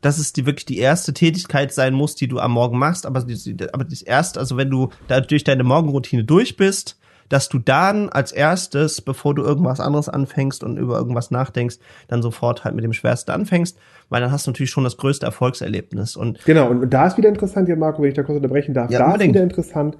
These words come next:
Speaker 2: dass du dann nämlich, das mache ich auch so, in der Tagesplanung, dass du dann im Grunde, wenn du diese Worker-Aufgaben hast, ne,
Speaker 1: Mhm.
Speaker 2: dass du dir die schwerste oder härteste Worker-Aufgabe nach oben packst. Das habe ich eben noch vergessen zu sagen.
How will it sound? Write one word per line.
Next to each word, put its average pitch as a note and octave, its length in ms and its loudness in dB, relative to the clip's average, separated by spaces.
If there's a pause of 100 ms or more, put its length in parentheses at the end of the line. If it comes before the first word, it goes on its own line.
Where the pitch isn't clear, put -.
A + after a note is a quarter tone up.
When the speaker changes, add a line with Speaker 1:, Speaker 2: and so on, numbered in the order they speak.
(240)
Speaker 2:
dass C3 200 2
du B2+ 100 -2
dann C#3+ 240 4
nämlich, F3 360 4
das - 140 -8
mache A#2+ 140 2
ich A2 100 -6
auch A#2 160 0
so, A3 300 0
in C#3+ 100 -2
der A#2 80 0
Tagesplanung, D#3+ 800 -2 (720)
dass C3+ 180 0
du D3+ 80 4
dann E3 80 6
im E3+ 80 6
Grunde, D#3 240 6
wenn D3 80 6
du C#3 60 4
diese B2 260 4
Worker-Aufgaben A2 880 2
hast, - 280 -16
ne, E3 160 0 (100)
Speaker 1:
Mhm. C#3 300 6 (100)
Speaker 2:
dass C3+ 160 2
du D3 100 6
dir C3 80 6
die B2+ 120 2
schwerste F3 500 4
oder C3 140 6
härteste D#3 420 2
Worker-Aufgabe B2 580 2
nach A2 140 -4
oben G#2+ 220 -4
packst. - 340 -14
Das A2+ 40 -2
habe A2 100 -6
ich G#2+ 80 -8
eben A2+ 120 0
noch A2 140 -2
vergessen G#2 320 -4
zu G#2 140 -8
sagen. G2 320 -12